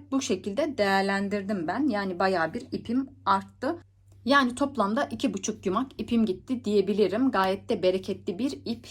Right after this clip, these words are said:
Şu şekilde açıp detaylıca da göstereyim arkadaşlar. Atkının uzunluğu bakın bu şekilde.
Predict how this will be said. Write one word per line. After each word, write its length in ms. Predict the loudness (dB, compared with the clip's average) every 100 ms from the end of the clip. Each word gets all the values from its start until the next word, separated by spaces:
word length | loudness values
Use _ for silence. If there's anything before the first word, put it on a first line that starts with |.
| -16
Şu 160 | -6
şekilde 400 | -4 -4 -4 -2
açıp 400 | -2 -4 -6 -8 -16 -20 -20 _ -20 -20 -8
detaylıca 560 | -6 0 2 2 -2 -6
da 60 | -6
göstereyim 680 | -4 -6 -6 -6 -4 -4
arkadaşlar. 640 | -4 -8 -10 -10 -8 -10 -10 -14 _ _ -20 _ _ _ -20 -20 -20 -20 -20 -20 -20 -20 _ _ _ -20 -20 -20 _ -20 -20 -20 -20 _ -20 -20 -20 -20 -20 -20 -20 -20 -20 -20 -20 -2
Atkının 600 | 2 2 2 2 2 -2 -4
uzunluğu 720 | -2 2 4 4 2 0 -2 -8 -18 _ _
bakın 380 | -8 -4 -6 -6 -12 -20 _ _ -6
bu 80 | -2
şekilde. 880 | -2 -4 -4 -4 0 0 0 -4